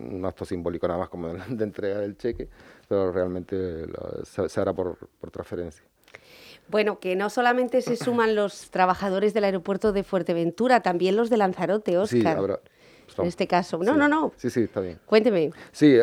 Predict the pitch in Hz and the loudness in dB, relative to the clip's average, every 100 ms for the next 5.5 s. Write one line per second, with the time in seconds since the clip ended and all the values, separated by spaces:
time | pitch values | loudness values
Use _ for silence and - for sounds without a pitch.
0 | 110 - 117 120 135 120 123 127 120 135 | 4 0 2 4 2 2 2 2 0 -2
1 | 135 127 139 143 147 156 165 _ _ _ | -2 -2 -2 -2 -2 -6 -10 _ _ _
2 | _ _ 107 107 101 110 123 120 101 101 | _ _ -4 -2 2 2 2 0 0 -2
3 | 98 104 110 113 110 120 131 131 143 _ | -4 -6 -4 -4 -2 -2 -2 -2 -6 _
4 | _ - 98 107 - 107 98 98 90 87 | _ -8 -2 -2 -2 -4 -4 -6 -6 -6
5 | 85 87 90 82 | -10 -10 -10 -10